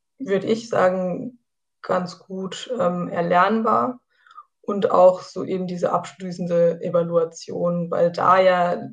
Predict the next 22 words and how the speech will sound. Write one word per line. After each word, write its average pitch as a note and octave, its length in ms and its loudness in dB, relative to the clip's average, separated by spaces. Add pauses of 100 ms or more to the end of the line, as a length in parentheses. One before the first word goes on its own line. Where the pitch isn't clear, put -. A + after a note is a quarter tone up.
(140)
diese, F3 580 -8 (200)
ähm, F3 480 -10 (600)
Bedürfnisanalyse F3+ 1080 -6
vorab - 480 -4 (680)
ja F#3 160 0
schon, E3+ 500 2
ähm, E3+ 560 -2 (580)
die G3+ 80 -10
Grundlage A3 540 2
davon G3+ 720 -6 (220)
darstellt A#2 720 0
und F#3 420 -8
das F3 220 -10
mehr F3 180 0
oder E3 160 4
weniger F3 320 0
dann E3+ 160 0
damit E3+ 240 -2
verglichen E3+ 560 -6
wird. E3+ 240 -4
Also D#3+ 220 -2
da, E3+ 500 -2